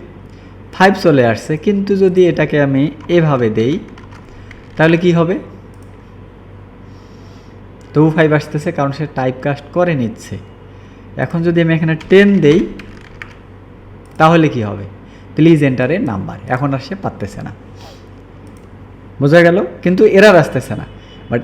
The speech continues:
এই কাজটাই যদি এই ট্রাই অ্যাকসেপ্টের ভিতরে না দিয়ে normally দিতাম,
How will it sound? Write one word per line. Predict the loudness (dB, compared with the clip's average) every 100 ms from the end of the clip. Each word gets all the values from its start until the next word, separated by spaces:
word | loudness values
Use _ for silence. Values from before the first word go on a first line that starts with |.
| 4
এই | 4
কাজটাই | 6 4 4 4
যদি | 6 4 2 0 0
এই | -2
ট্রাই | -2 0 4 4 4
অ্যাকসেপ্টের | 2 0 -2 0 0
ভিতরে | 0 -2 0 2
না | 2 2
দিয়ে | 2
normally | 2 0 2 2
দিতাম, | 2 0 -2 -6